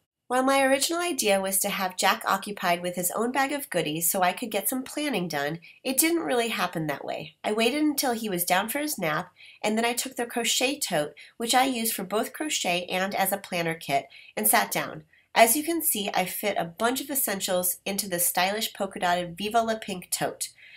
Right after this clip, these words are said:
It's really a crocheter's dream, with two carrying handles, making it perfect for holding and toting up to three skeins of yarn, needles, and more. This tapered tote in Viva La Pink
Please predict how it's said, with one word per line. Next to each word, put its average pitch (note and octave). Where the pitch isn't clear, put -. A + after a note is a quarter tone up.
It's A#3
really D4+
a C4
crocheter's F#3
dream, D#3
with F3+
two D4
carrying G3+
handles, D#3
making A3
it G#3
perfect B3
for G3
holding A3+
and G3+
toting F#3+
up -
to F3+
three A#3+
skeins C#4
of C#4
yarn, E3
needles, G3
and C4+
more. D#4
This D4
tapered D4
tote D#3+
in F3+
Viva G#3
La C4
Pink D#3